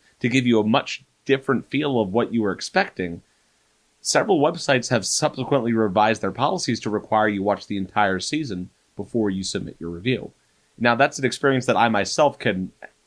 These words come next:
empathize with because I watched the first three episodes of BoJack Horseman over the course of a couple months, and I did not know how I felt about it at all.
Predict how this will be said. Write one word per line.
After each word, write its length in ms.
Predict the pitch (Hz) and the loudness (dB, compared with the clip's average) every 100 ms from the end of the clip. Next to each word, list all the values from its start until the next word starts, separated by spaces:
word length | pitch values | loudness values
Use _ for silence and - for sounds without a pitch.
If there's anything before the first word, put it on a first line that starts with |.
| _ | _
empathize 500 | - 160 143 107 92 | -2 -2 0 0 0
with 200 | 95 95 - - - | 0 -2 -4 -20 -6
because 300 | 107 104 110 - - | -2 0 0 -4 -4
I 120 | 117 117 | -2 -2
watched 600 | 101 101 131 - - - | 0 2 2 -2 -8 -8
the 80 | |
first 520 | 101 - 117 113 - _ _ _ | -6 -2 0 -2 -6 _ _ _
three 440 | - 170 185 185 | -2 2 2 2
episodes 380 | 185 160 185 165 | 0 -2 -2 0
of 80 | 127 | 2
BoJack 420 | 147 143 147 143 | 0 0 -2 -2
Horseman 460 | 143 147 - 175 - - - | -2 -2 -4 -6 -8 -16 0
over 200 | 139 156 | 2 2
the 80 | 139 | 0
course 320 | - 143 139 | 0 0 0
of 100 | 110 | -4
a 60 | 101 | -2
couple 260 | 135 107 | -4 -2
months, 380 | 110 143 117 - _ _ _ | 0 0 -2 -6 _ _ _
and 120 | 127 | -2
I 140 | 131 175 | 0 0
did 420 | 139 101 120 180 | -2 -8 -4 0
not 200 | 175 117 | 0 0
know 160 | 147 139 | -2 -4
how 160 | 123 | -4
I 120 | 127 | -4
felt 280 | 107 147 143 | -2 -2 -2
about 200 | - 95 | 0 0
it 80 | 87 | 0
at 100 | 92 | 2
all. 300 | 113 82 - | 2 2 -4